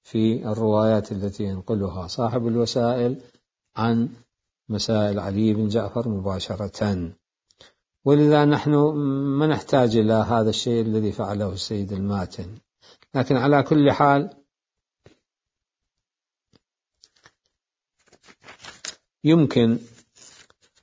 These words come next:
كما صاحب الوسائل أشار، حملها صاحب الوسائل على الاستحباب، <clears throat> قال: "هذا محمول على الاستحباب"، رواية علي بن جعفر، يعني يستحب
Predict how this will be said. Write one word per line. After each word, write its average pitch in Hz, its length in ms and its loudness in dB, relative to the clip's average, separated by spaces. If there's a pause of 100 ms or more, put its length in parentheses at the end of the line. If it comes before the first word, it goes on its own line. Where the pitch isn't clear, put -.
(120)
كما 120 200 0
صاحب 123 240 2
الوسائل 131 500 6
أشار، 107 460 2 (640)
حملها 135 500 2
صاحب 123 280 6
الوسائل 131 720 6
على 131 220 2
الاستحباب، 120 720 2 (520)
<clears throat> 170 460 4 (1600)
قال: 104 160 -2
"هذا 110 260 4
محمول 110 360 2
على 113 120 2
الاستحباب"، 110 800 0 (400)
رواية 104 240 -2
علي 101 140 -4
بن 98 180 -6
جعفر، 87 440 -10 (960)
يعني 135 180 0
يستحب 156 800 4